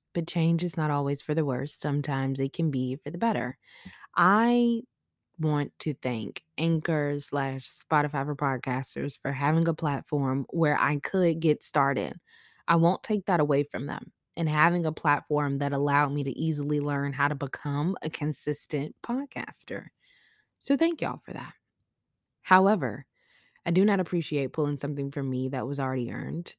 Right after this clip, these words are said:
and I don't appreciate making money-hungry choices that affect your creators, and y'all don't show any empathy or compassion. Yeah,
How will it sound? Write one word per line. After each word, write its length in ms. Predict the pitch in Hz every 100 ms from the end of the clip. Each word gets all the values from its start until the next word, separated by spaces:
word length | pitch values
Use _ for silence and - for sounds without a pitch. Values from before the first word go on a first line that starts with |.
| _ -
and 100 | 151
I 60 |
don't 220 | 147 165
appreciate 520 | 185 190 170 - 143 123
making 500 | 147 151 - 160 147
money-hungry 720 | 139 143 139 135 143 143 135
choices 460 | - 135 - 135 127
that 140 | 135
affect 320 | 120 143 143
your 140 | 143 139
creators, 640 | 135 131 120 185 262 247 _ - - -
and 120 | 190
y'all 120 | 185 180
don't 160 | 175
show 220 | - 151 -
any 240 | 170 165 -
empathy 540 | 160 160 202 220 226 -
or 140 | 156
compassion. 920 | - 139 131 120 160 - 269 294 302 - _ _ _ _ _ _ _ _ -
Yeah, 220 | 123